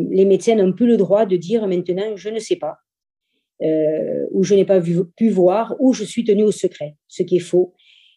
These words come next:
Alors, je vais quand même rajouter qu'un certificat médical n'est pas obligatoirement fait le jour de la consultation. Le médecin peut se donner un peu de temps pour le faire, mais il ne peut plus se retrancher devant le, derrière le secret médical.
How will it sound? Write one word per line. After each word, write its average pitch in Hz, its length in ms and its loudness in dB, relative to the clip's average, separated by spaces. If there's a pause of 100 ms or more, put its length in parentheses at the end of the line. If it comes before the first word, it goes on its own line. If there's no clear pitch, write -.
(160)
Alors, 170 340 0 (560)
je 185 160 0
vais 185 140 6
quand 214 100 2
même 214 120 4
rajouter 190 500 -2
qu'un 170 220 0
certificat 190 540 -6
médical 180 580 0
n'est 175 220 0
pas 233 100 2
obligatoirement 196 680 0
fait 190 200 0
le 180 100 2
jour 247 240 0
de 226 60 0
la 208 80 4
consultation. 180 760 -6 (380)
Le 170 120 2
médecin 185 340 2
peut 185 100 -6
se 170 140 -6
donner 175 560 2 (160)
un 180 160 2
peu 180 140 0
de 170 100 0
temps 220 280 2
pour 170 140 -2
le 165 80 2
faire, 160 300 -2 (800)
mais 214 380 4 (140)
il 196 280 -4
ne 196 80 2
peut 196 160 -4
plus 254 180 0
se - 140 -4
retrancher 220 520 0
devant 190 300 0
le, 175 520 0
derrière 196 320 0
le 190 80 -6
secret 202 300 -8
médical. 170 460 -2